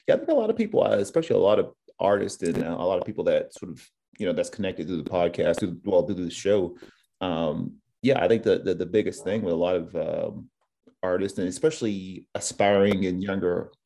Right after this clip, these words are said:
artists, especially in this gen-, generation, is just trying to figure out, you know, what, like, what is it they stand for? You know, I know a lot of them have different backgrounds, different stories, and trying to figure out what that, what that anchor is. And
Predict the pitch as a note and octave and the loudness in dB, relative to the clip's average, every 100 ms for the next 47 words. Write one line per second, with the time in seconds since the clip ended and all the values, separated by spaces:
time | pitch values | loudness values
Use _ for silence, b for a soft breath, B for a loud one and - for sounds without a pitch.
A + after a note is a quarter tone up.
0 | - F#2+ F#2 F#2+ - G#2+ G#2+ F2+ F2+ - | -4 0 2 0 0 0 0 -2 -4 -8
1 | - - F#2+ - A2 G#2+ F2 - - - | -8 -4 -2 0 -2 -2 -2 -2 -6 -4
2 | F#2 - F#2+ F2 E2 E2 - B B B | -4 -2 -2 0 0 -2 -6 B B B
3 | _ - G2 - E2+ G#2 - - - D#2+ | _ 0 2 2 4 4 4 -2 0 0
4 | - - G#2+ A2+ G#2 F2+ F2 E2+ - F2+ | -2 2 6 6 6 0 0 0 2 0
5 | E2 - D#2 D#2+ D#2+ E2 E2 F2 E2+ F2 | 0 -2 -4 -2 -4 -2 0 0 0 0
6 | F2 - F2 F#2 F2+ E2+ F#2+ F2+ - F#2 | -4 -2 0 0 0 -4 -6 -8 -4 -4
7 | F2+ F2 - b b - G2+ E2 E2+ E2+ | -2 -4 -6 b b 0 2 2 2 2
8 | E2+ E2+ - F#2 - - - F2 F2 E2+ | 2 -2 -4 -6 -6 -6 0 2 2 0
9 | - - b b b - G2+ F#2 E2+ E2 | -4 -14 b b b -2 0 4 2 2
10 | - - - A2+ A2 G#2+ A2 G2 F#2+ - | -4 -8 -2 0 0 -2 -4 0 0 0
11 | F2 G#2+ G#2+ - F2+ E2+ - - F#2+ G2+ | 2 2 2 2 2 2 -2 -12 -4 0
12 | G#2+ G#2+ G2 B2+ - D2 C#2+ - - - | 2 2 0 0 -4 -6 -6 -6 -8 -18
13 | _ _ _ F#2+ E2+ D#2+ D2 D2+ - | _ _ _ 0 2 2 0 -2 -8